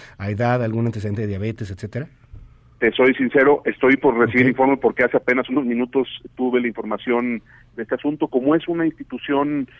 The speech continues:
Speaker 2: eh, que está, digamos, administrada fuera de la estructura estatal, es el issste, eh, no tengo todavía los datos,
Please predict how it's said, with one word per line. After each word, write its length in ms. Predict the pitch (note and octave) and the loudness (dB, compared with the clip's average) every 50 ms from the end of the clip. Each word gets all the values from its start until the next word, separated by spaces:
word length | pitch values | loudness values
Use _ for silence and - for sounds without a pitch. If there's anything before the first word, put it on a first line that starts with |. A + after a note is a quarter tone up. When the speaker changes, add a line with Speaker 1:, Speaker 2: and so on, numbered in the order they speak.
| - - _ _ | -20 -20 _ _
Speaker 2:
eh, 800 | - G#2+ A2 G#2+ G#2+ G#2+ A2 A2 G#2+ G#2 G#2 G#2 G#2 G#2 - - - _ | -6 -2 0 2 2 2 2 2 2 2 2 2 2 0 -2 -4 -8 _
que 100 | - A2+ | -8 -8
está, 360 | - - - B2+ C3 C3 C3+ | -4 0 2 4 6 4 4
digamos, 360 | B2+ B2 B2 B2 C3 B2 - | 2 2 -2 -2 -2 -2 -2
administrada 460 | B2 A2 A2+ A2 G2+ - B2+ B2 B2 | -2 -2 -2 -4 -2 0 0 0 0
fuera 300 | - - C3+ C3 B2+ C3 | 2 2 2 2 4 2
de 100 | A#2+ A2+ | 2 2
la 60 | G#2+ G#2 | -2 -2
estructura 380 | - - - - - B2 B2 | -6 -8 -16 -10 -6 -4 -4
estatal, 400 | A#2 - - A#2+ - C#3+ D#3 F3+ | -4 -2 -4 -2 -2 -2 -2 -2
es 140 | D#3 B2+ - | -4 -4 -4
el 100 | B2 B2 | -4 -4
issste, 320 | D3 D3 - _ E3 E3+ - _ _ - - - _ _ | -6 -8 -6 _ -8 -8 -8 _ _ -20 -20 -20 _ _
eh, 220 | - A2 G#2+ A#2 B2+ | -6 -4 -4 -4 -2
no 200 | C3+ B2+ C#3 C3 | -2 0 0 0
tengo 240 | - D#3 C#3+ C3+ C#3+ | 0 0 -2 -2 -2
todavía 340 | - C#3+ C3+ C#3 C3 C3+ C3 | 0 2 2 4 4 4 4
los 160 | C3+ C3+ B2 | 2 2 2
datos, 320 | D3+ D3+ D3+ _ F#3 F3+ | 0 0 0 _ -4 -6